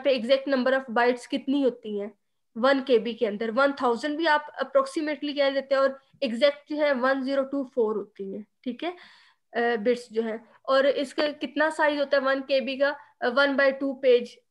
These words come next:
आप एक जो लिखते हैं पैराग्राफ का, वो हो जाता है आपके पास वन के बी का, ठीक है। इसी तरह से वन मिलियन इंस्ट्रक्शन जो है, अ, वो हमारी एमबीज़ बन जाती हैं। फिर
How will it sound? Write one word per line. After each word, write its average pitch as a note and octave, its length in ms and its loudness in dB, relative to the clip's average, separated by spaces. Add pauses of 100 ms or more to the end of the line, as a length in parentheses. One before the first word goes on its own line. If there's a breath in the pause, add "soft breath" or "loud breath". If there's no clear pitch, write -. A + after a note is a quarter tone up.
(120)
आप A#3+ 300 0
एक B3 180 0
जो B3 140 0
लिखते A#3 380 -2
हैं B3+ 340 -4
पैराग्राफ A#3 640 -2
का, B3 180 -6 (260 soft breath)
वो C4+ 120 6
हो C4+ 80 8
जाता B3 280 2
है A#3+ 60 2
आपके A#3 260 -2
पास B3+ 460 -4
वन A#3+ 240 0
के A3 180 -6
बी G3+ 160 -10
का, - 340 -16
ठीक C#4+ 180 -10
है। E4+ 140 -6 (800)
इसी C#4 180 -2
तरह D4 280 2
से D4 260 0 (300 loud breath)
वन C4+ 180 4
मिलियन C#4 400 -2
इंस्ट्रक्शन C#4 600 -4
जो C#4 100 0
है, C4 340 -2 (280 soft breath)
अ, A#3 280 4 (320)
वो A#3 320 2
हमारी B3+ 320 2
एमबीज़ A#3+ 460 -2
बन B3 220 0
जाती A#3+ 400 -4
हैं। A#3+ 200 -10 (140)
फिर D4 320 -4